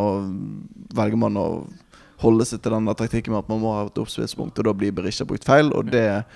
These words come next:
Speaker 1: håper jeg at vi ikke får se denne sesongen her.
Speaker 2: Nei. Men jeg synes jo, altså det utspillet og det han gjør og sier, jeg synes at det er uproft av han, det er uklokt, og det er, eh,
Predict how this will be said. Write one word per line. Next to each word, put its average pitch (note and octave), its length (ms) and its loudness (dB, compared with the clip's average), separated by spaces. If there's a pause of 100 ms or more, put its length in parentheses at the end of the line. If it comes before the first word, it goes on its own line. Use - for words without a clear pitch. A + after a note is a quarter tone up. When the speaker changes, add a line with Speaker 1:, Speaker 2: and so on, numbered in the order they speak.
(640)
Speaker 1:
håper B2 300 8
jeg C3 100 8
at - 80 -8
vi G2 60 4
ikke A#2 160 -2
får B2 80 -8
se A#2 160 4 (360)
denne A2 200 2
sesongen A2 340 -2
her. F#2 140 -8 (120)
Speaker 2:
Nei. B2+ 120 -8 (1120)
Men F#3 140 2
jeg - 100 4
synes F3+ 220 0
jo, D#3+ 100 4 (160)
altså E3+ 160 0
det F3+ 160 2
utspillet D#3 360 2
og B2+ 60 0
det C#3 100 0
han A2+ 300 -2 (180)
gjør C3+ 540 0
og A2+ 100 0
sier, B2+ 440 -2 (420)
jeg B2+ 120 -4
synes B2 260 -2
at A#2 120 0
det A#2 140 0
er A#2 180 0
uproft - 380 -4
av A2 160 -2
han, A#2 120 0
det A#2+ 120 -2
er B2 100 0
uklokt, - 760 -6 (540)
og C3+ 240 -4
det B2+ 120 0 (220)
er, G#2+ 600 0 (960)
eh, - 260 -12